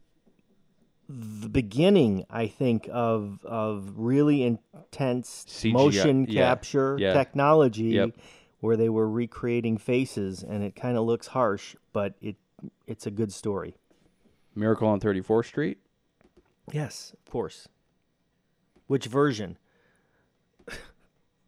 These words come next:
Speaker 1: Jingle All the Way. Did you mention that?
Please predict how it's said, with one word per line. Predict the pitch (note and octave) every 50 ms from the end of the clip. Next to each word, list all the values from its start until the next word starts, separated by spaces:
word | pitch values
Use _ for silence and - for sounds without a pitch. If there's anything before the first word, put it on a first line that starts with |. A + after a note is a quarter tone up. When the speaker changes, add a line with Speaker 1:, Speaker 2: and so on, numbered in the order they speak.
| _ _ _ _ _ _ _ _ _ _ _ _ _ _ _ _ - _ _ _ -
Speaker 1:
Jingle | - D#3+ F#3 G#3+ A#3 A#3+ A3 G3
All | F3+ F#3 F#3+ F#3+
the | F3+ E3+
Way. | D#3 D#3+ E3+ F3+ C#3+ F#2 F#2 - _
Did | - A2+ G#2
you | C#3+
mention | C#3 C3 C#3 D3+ D3+ - F#3 F#3
that? | F#3 F#3 F#3+ F#3+ -